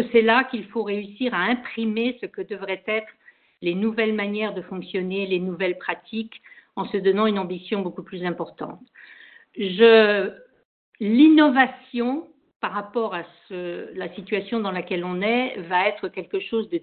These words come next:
décisif. Et il va y avoir des innovateurs. Et les innovateurs, plus il y en aura du côté des entreprises,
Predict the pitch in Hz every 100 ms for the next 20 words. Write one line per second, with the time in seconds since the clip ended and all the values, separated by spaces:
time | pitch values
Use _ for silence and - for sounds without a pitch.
0 | - 196 - 185 160 139 _ _ _ -
1 | _ _ 208 214 202 220 294 226 170 170
2 | 151 147 151 151 147 147 147 151 151 -
3 | _ _ 190 214 254 269 277 254 247 254
4 | 254 277 302 311 _ _ - 240 277 262
5 | 240 233 226 214 214 202 208 202 202 202
6 | 220 226 - 269